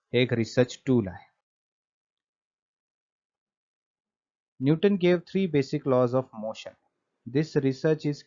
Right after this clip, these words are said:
categorized as. न्यूटनने तीन गतीचे मूलभूत नियम सांगितलेले आहेत किंवा दिलेले आहेत, है ना? आता ते कुठले आहेत, काय आहेत, है ना, यासाठी केलेलं संशोधन कुठलं असू शकतं?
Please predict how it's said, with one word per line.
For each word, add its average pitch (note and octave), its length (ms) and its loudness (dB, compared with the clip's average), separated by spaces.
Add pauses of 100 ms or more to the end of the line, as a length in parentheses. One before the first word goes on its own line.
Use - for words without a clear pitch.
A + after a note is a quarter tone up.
categorized A2+ 640 -2 (200)
as. - 300 -16 (680)
न्यूटनने D#3+ 340 2
तीन E3+ 320 -4
गतीचे D3 560 -4 (100)
मूलभूत B2 340 -6 (100)
नियम A#2+ 180 -8
सांगितलेले A2+ 500 -8
आहेत A2 160 -8
किंवा A2+ 140 -10
दिलेले A2 340 -8
आहेत, A2 160 -12 (580)
है C3 60 -2
ना? D3+ 100 -4 (320)
आता B2+ 160 -6
ते D#3 120 -4
कुठले D3 320 -6
आहेत, C#3 180 0 (120)
काय C3 200 2
आहेत, A#2+ 200 -6 (400)
है G#2+ 60 -10
ना, C3 100 -6 (420)
यासाठी D3 440 0
केलेलं D3 380 -4
संशोधन D3 640 -4
कुठलं G#2+ 380 -10
असू G#2 180 -16
शकतं? - 340 -20